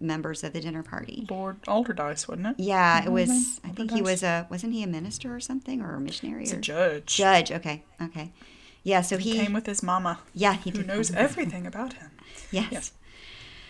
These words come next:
Speaker 1: So that wasn't the only, you know, departure from the books. The, I
Speaker 2: Mm-hmm.
Speaker 1: think the, the, the one episode that was the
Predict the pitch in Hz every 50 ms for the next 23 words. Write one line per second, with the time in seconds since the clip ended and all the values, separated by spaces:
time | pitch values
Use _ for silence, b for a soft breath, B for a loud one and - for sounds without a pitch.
0 | B B B B B B - - 415 427 415 262 - 226 285 311 311 330 349 349
1 | 339 320 294 285 262 - - 214 226 233 233 226 220 214 214 214 214 - - -
2 | - 208 196 185 180 180 175 175 - 202 - - - - 214 220 208 - - 202
3 | 175 165 175 175 - - 190 180 170 165 170 170 170 165 - - - - - -
4 | - - _ - _ _ _ - - - 170 190 180 175 165 156 - - - -
5 | - - - - 185 - - - - - 180 180 - - - 190 202 196 320 294
6 | - - 226 180 - - 196 190 180 - - - - - - - - - - 180
7 | 180 196 214 240 240 196 202 208 214 208 - 190 180 180 - - 180 175 - -
8 | 170 165 170